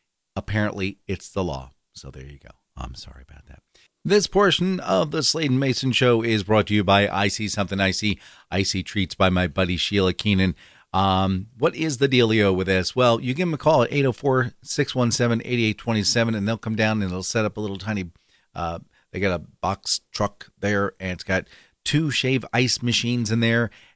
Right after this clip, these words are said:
and basically it's gonna create the most tastiest, delicious treat you've ever had. Mm-mm-mm-mm-mm. Uh, what it does is it shaves the ice almost like it's a cream, almost like a, like a milky, delicious, ice creamy treat.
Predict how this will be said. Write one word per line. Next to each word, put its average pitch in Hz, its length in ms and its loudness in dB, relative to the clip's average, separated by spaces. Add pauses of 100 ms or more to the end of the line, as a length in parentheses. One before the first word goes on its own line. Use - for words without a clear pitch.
and 113 460 2
basically 113 720 0
it's 110 120 -4
gonna 107 220 0
create - 520 -4
the 104 100 2
most 104 440 0
tastiest, 110 580 -4
delicious 107 600 -4
treat - 360 -6
you've 107 180 -2
ever 98 260 0
had. 92 520 -4
Mm-mm-mm-mm-mm. 107 1200 -6 (380)
Uh, 95 260 2
what 107 140 2
it 98 80 0
does 101 240 2
is 95 80 -8
it 92 120 -6
shaves 143 300 0
the 123 80 0
ice 123 240 2 (240)
almost 180 300 0
like 131 100 -4
it's - 140 -10
a - 40 -20
cream, 76 380 -10 (160)
almost 120 240 0
like 90 100 -6
a, 73 140 -8
like 65 180 -16
a 58 120 -18 (100)
milky, 107 580 0
delicious, 87 680 -8
ice 90 220 -6
creamy 85 420 -2
treat. - 420 -18